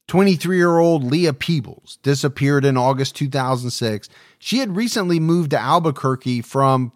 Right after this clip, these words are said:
Fort Worth, Texas, to try to make a fresh start.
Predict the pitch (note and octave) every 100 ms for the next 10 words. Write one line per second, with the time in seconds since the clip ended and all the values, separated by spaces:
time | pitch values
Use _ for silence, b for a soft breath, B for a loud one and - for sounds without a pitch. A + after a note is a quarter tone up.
0 | - D#3 D#3 - C3+ C3 C3 _ _ _
1 | - D#3+ A2 - - - - _ _ _
2 | _ - C#3 - D#3+ D#3 D#3 D3 C#3+ D3
3 | C3+ C3+ C3+ C3+ B2+ - C3+ A#2+ - C3
4 | C3+ -